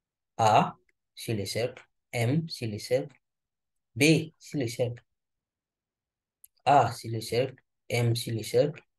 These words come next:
et B sur le cercle. Tous les trois points sont sur le cercle.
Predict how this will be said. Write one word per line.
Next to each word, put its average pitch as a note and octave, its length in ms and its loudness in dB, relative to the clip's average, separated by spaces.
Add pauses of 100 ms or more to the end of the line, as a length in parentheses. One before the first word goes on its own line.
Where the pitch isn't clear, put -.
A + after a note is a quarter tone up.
(140)
et B2 60 -4
B B2 260 2
sur A#2+ 180 -6
le A2+ 80 -2
cercle. A#2 360 0 (1160)
Tous E3+ 100 4
les D3+ 180 10
trois C#3+ 280 8
points D3 200 4 (120)
sont D#3 220 0
sur D#3+ 180 0
le B2 100 0
cercle. A#2 280 -6